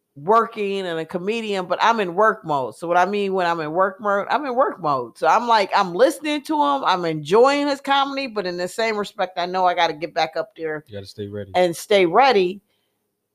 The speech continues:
Speaker 1: I don't know when I'm gonna be ready with him. And then it comes to a point where, like, he's funny, I'm appreciate, the crowds appreciate it, but then when you're working, you know how, like, you just wanna get off work?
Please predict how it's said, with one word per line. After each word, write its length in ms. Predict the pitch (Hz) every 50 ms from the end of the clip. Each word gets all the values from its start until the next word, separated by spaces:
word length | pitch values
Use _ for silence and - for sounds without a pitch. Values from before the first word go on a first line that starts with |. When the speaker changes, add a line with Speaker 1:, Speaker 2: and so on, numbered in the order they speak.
| _ _ -
Speaker 1:
I 160 | 185 208 226
don't 120 | 220 214
know 120 | 202 196 180
when 240 | 170 185 262 320
I'm 60 | 349 302
gonna 120 | 269 226
be 80 | 220 208
ready 240 | 190 202 190 185
with 160 | 175 185 185 202
him. 580 | 247 285 285 247 226 214 214 226 226 233 247 _ _ _ _ _ _ _ _ _ _ _ _ _ _ _ _ _ _ _ _ _ _
And 160 | 180 202 208
then 340 | 226 240 240 247 240 240 220
it 140 | 196 214 214
comes 220 | - 254 247 233
to 60 | 208 220
a 40 |
point 260 | - - 254 247 226 214
where, 200 | 220 214 202 196
like, 260 | 196 185 180 165 -
he's 240 | 202 226 226 196 -
funny, 400 | - _ - 269 277 269 262 240
I'm 120 | 233 226
appreciate, 600 | 220 208 220 277 277 294 277 - 262 214 196 185
the 80 | 190 165
crowds 400 | - - 254 302 277 508 294 240
appreciate 600 | 202 - 226 202 202 196 208 208 190 185 185 180
it, 160 | 180 170 165
but 160 | 170 190 185
then 160 | 208 220 214 214
when 100 | 220 220
you're 140 | 214 208
working, 400 | 185 185 233 269 277 269 269 247
you 60 | 247 262
know 100 | 269 262
how, 120 | 254 240
like, 200 | 226 220 214 208
you 80 | 226 233
just 200 | 196 220 208 202
wanna 160 | 220 220 208 196
get 100 | 208 220
off 220 | 214 208 180 196
work? 380 | 208 233 247 247 240 - -